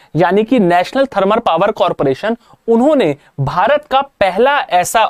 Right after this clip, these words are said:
ऑपरेशनल प्लांट की स्थापना की है कावस सूरत गुजरात में।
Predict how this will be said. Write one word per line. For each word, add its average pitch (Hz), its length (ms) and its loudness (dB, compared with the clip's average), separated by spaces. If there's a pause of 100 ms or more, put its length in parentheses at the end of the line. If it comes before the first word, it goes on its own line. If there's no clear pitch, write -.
(120)
ऑपरेशनल 185 720 0
प्लांट 220 420 -2
की 240 180 0
स्थापना 202 480 -2
की 208 240 0
है 226 180 0 (440)
कावस 190 500 0 (180)
सूरत 185 440 0 (120)
गुजरात 135 500 0
में। 117 200 -12